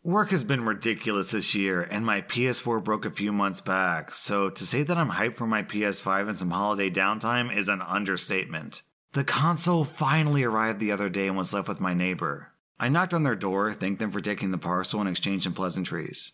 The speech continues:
When my neighbor casually asked if it was anything nice, and I told her it was a P S five. We had the usual small talk, and I went back inside, thinking nothing of it.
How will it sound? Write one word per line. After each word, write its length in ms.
When 300
my 160
neighbor 400
casually 680
asked 320
if 100
it 60
was 180
anything 380
nice, 400
and 140
I 80
told 240
her 80
it 40
was 140
a 60
P 200
S 160
five. 540
We 140
had 160
the 80
usual 380
small 320
talk, 260
and 80
I 60
went 180
back 220
inside, 640
thinking 420
nothing 320
of 160
it. 160